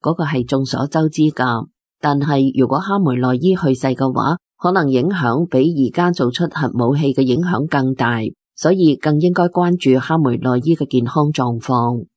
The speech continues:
另外，如果伊朗製出核武器嘅話，就算美國唔打擊佢嘅核設施，以色列亦會主動出擊㗎，因為伊朗威脅最大嘅就係以色列。其實目前呢個時候，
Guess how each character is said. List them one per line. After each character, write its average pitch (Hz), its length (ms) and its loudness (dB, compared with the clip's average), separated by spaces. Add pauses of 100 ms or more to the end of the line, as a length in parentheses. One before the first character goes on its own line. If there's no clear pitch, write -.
(260)
另 147 280 2
外， 139 240 2 (100)
如 127 120 4
果 151 180 2
伊 196 140 2
朗 135 220 0
製 143 180 0
出 175 140 -2
核 135 280 -2
武 123 200 2
器 135 160 0
嘅 131 140 -2
話， 123 380 -2 (260)
就 147 160 2
算 156 160 2
美 151 200 4
國 151 280 0
唔 123 120 -2
打 120 180 -2
擊 196 220 0
佢 139 160 -2
嘅 143 100 -4
核 151 140 -2
設 139 260 0
施， 160 380 2 (200)
以 143 140 4
色 185 120 2
列 160 180 2
亦 131 180 0
會 135 160 0
主 120 240 -2
動 135 180 -2
出 156 120 -2
擊 147 280 -2
㗎， 123 360 -2 (340)
因 165 180 0
為 139 140 2
伊 190 240 2
朗 135 280 0
威 175 160 0
脅 151 200 -2
最 135 200 0
大 127 180 -4
嘅 131 320 -2
就 131 140 -4
係 127 140 -4
以 123 160 -2
色 151 140 -2
列。 127 420 0 (300)
其 135 160 2
實 147 220 0
目 143 160 0
前 123 240 0
呢 196 140 2
個 175 100 -2
時 120 200 -2
候， 120 320 -2